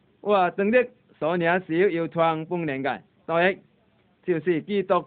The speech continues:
照圣经所说：为我们的罪死了，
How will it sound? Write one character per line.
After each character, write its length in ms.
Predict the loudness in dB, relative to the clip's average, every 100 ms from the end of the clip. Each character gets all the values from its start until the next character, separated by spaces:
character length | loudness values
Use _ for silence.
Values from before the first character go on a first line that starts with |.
| -4
照 200 | -2 -2
圣 280 | 0 0 0
经 260 | 0 0
所 200 | 0 -4
说： 260 | -2 0 -2 -4 _ _ _
为 280 | -6 -2 0
我 220 | 0 0
们 160 | 0 0
的 100 | -2
罪 280 | 0 0 0
死 180 | -2 -4
了， 180 | -4